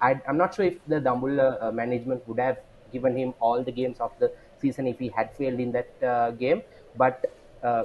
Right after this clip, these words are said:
kudos to him. He did what is required out of, uh, of him. And that's, that's something. Uh, so I just spoke about, uh, Chamindu. I know the question was about Chamindu, but I'll also just, uh, speak something about Nonidhu Fernando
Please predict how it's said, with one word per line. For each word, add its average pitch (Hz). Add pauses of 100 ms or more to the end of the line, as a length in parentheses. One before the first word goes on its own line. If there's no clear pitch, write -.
kudos 151
to 151
him. 165 (120)
He 143
did 135
what 123
is 131
required 120
out 131
of, 135 (160)
uh, - (140)
of 104
him. 175 (320)
And 175
that's, -
that's -
something. 180
Uh, 117
so -
I 127
just -
spoke 185
about, 175
uh, 123 (320)
Chamindu. 139
I 139
know 135
the 147
question 139
was 135
about 135
Chamindu, 135
but 127
I'll 110
also 123
just, 131 (140)
uh, 95
speak -
something 131
about 123
Nonidhu 123
Fernando 98